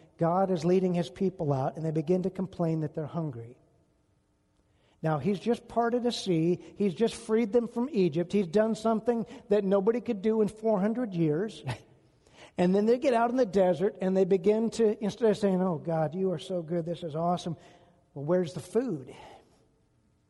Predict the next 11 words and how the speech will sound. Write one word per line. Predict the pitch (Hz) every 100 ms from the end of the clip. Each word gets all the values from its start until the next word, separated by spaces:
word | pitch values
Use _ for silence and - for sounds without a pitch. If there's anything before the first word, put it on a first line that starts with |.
| _ _ _ _ _ _ _ _ _ _ _ _ _ _ _ _ _ _ _ _ _ _ _ _ _ _ -
Did | 151
you | 156
just | 139
lead | 151 160 160
us | 170
out | 170 190
in |
the | 165
desert | 147 160 151 190
to | 175
die?" | 151 151 156 190 220